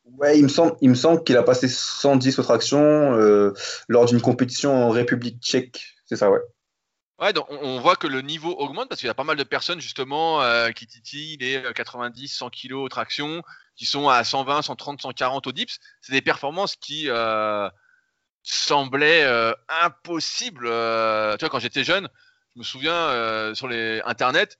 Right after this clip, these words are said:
Speaker 2: quand quelqu'un faisait des dips laissés déjà à vingt ou trente kilos, on se disait, « Ah, c'est énorme !»
Speaker 1: Ouais, ouais,
Speaker 2: Je veux dire,
Speaker 1: ouais.
Speaker 2: nous, le, le plus fort, il faisait, euh, cinq fois cinq à soixante kilos.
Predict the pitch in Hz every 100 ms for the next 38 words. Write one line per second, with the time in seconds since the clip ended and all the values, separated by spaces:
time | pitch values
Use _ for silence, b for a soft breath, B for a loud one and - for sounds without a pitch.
0 | _ 131 151 139 165 160 135 135 127 160
1 | - 151 143 185 131 135 139 156 139 143
2 | 131 151 202 - 117 - 190 170 143 139
3 | 175 214 139 104 - 117 117 113 104 98
4 | 87 _ 165 190 151 139 151 - 196 156
5 | 113 160 180 165 131 120 117 202 185 -
6 | 165 180 139 151 160 147 - 165